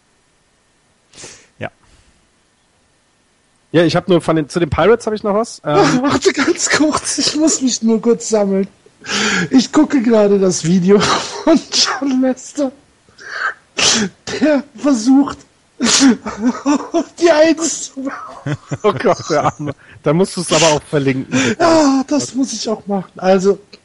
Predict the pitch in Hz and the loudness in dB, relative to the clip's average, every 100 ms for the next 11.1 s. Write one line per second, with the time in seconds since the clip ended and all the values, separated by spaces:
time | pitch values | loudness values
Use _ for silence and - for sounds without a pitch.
0 | _ _ _ _ _ _ - - - 247 | _ _ _ _ _ _ -8 -4 2 2
1 | 220 233 - - 240 214 214 214 214 202 | 2 -2 -6 -6 -4 0 0 0 0 -2
2 | 202 214 220 - - - - 208 185 160 | -4 -6 -10 -10 -12 -12 -4 -2 0 -2
3 | 160 170 165 165 160 160 160 190 - - | 0 0 0 0 2 2 2 -2 -8 -14
4 | - - _ 175 160 147 139 - 151 135 | -16 -20 _ 4 4 2 -2 -8 -6 0
5 | 175 190 190 170 156 185 - _ - - | 2 2 0 -2 0 -2 -4 _ -20 -16
6 | - - - - 262 - - - 294 - | -16 -8 -2 2 4 2 -4 -4 -4 -4
7 | - 269 - - 285 254 - - - - | -6 -8 -8 0 0 0 -4 -10 -8 -8
8 | - - - 196 196 190 - - 196 180 | -10 -4 2 2 2 -2 -10 -2 2 4
9 | 175 180 - 214 208 - - - 190 233 | 2 0 0 0 0 -8 -8 2 4 4
10 | 220 - - 240 180 - 226 196 190 196 | 2 0 4 4 2 0 0 0 0 -2
11 | 214 | -2